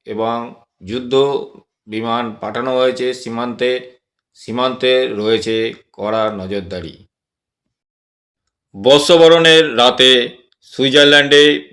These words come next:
ভয়াবহ বিস্ফোরণ। কেঁপে উঠল সুইস আলপাসের পর্যটকপ্রিয় আমস্টার্ন শহর।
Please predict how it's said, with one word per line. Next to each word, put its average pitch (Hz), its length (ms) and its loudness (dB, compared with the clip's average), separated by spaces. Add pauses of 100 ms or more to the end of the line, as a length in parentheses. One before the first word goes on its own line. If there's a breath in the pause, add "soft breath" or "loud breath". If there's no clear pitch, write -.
ভয়াবহ 123 600 2
বিস্ফোরণ। 107 580 -4 (840)
কেঁপে 165 260 4
উঠল 185 280 4 (340)
সুইস 151 720 0 (100)
আলপাসের 139 880 4
পর্যটকপ্রিয় 131 840 2 (1300)
আমস্টার্ন 139 800 0 (540)
শহর। 110 340 2